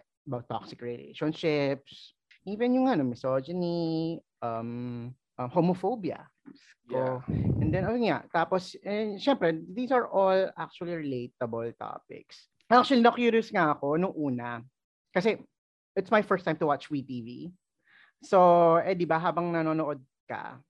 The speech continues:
Speaker 1: di ba, may mga comments na
Speaker 2: Lumalabas.
Speaker 1: <laughs> na,
Speaker 2: <laughs>
Speaker 1: correct, na nagko-crawl sa ayun, sa screen. So, I, nung una, I assume na parang baka part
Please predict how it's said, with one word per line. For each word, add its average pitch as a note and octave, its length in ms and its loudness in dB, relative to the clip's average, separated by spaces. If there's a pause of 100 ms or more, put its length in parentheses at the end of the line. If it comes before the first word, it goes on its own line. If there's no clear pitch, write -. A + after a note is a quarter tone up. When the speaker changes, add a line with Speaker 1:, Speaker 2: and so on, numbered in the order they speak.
(160)
Speaker 1:
di D3 80 -2
ba, E3+ 80 6
may F3+ 160 6
mga E3 160 4
comments C#3 480 0
na B2+ 440 -4 (600)
Speaker 2:
Lumalabas. C3 440 2
Speaker 1:
<laughs> E3+ 40 6
na, D#3+ 80 6 (360)
Speaker 2:
<laughs> D#3 320 6
Speaker 1:
correct, F3+ 440 6
na F#3+ 80 6
nagko-crawl E3 960 4
sa C#3 160 -8 (1200)
ayun, D3 320 0
sa D3 160 -2
screen. D#3+ 240 0
So, D#3+ 160 2
I, F#3 320 2
nung G#3 180 -2
una, F#3+ 220 4
I E3+ 80 4
assume E3+ 240 0
na D3+ 80 0
parang G#3 240 0 (160)
baka - 240 0
part D#3 320 2